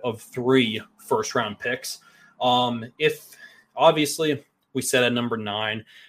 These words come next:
the Spurs could be looking center. If they decide to go two small forwards, they would, I think with at least one of these three first round picks, they're gonna be looking center. Um, and if,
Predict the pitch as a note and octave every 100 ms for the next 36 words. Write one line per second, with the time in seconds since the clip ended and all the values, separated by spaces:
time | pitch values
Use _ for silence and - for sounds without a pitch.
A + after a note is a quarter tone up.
0 | _ - - - A2+ A2 G#2+ - C3 A#2
1 | A2 A2 G2+ - A2+ A#2 D3 D#3+ _ _
2 | _ _ _ B2 A2+ - B2+ B2 A#2 B2+
3 | A#2 G#2+ A2 G#2+ - C3+ B2 - G2+ A#2+
4 | - B2 C#3 C#3 B2 B2+ A2+ G#2 G2+ G#2
5 | - - _ _ - E3+ C3+ C3+ B2 -
6 | D3+ E3+ A3 - C#3+ C#3+ A#2+ A2 - A#2+
7 | A#2+ A2 - A#2 A2+ A2 G2+ - G#2+ -
8 | G#2+ G#2 F#2+ G2 F#2+ G#2+ A2 - G#2+ -
9 | G2+ G2 A#2+ B2+ _ _ - _ A2+ G#2
10 | F#2+ F2+ F2+ - _ _ _ _ _ _
11 | _ _ - _ - - - A#2+ G2+ G2
12 | G2 - - _ _ _ - A2+ G2+ -
13 | -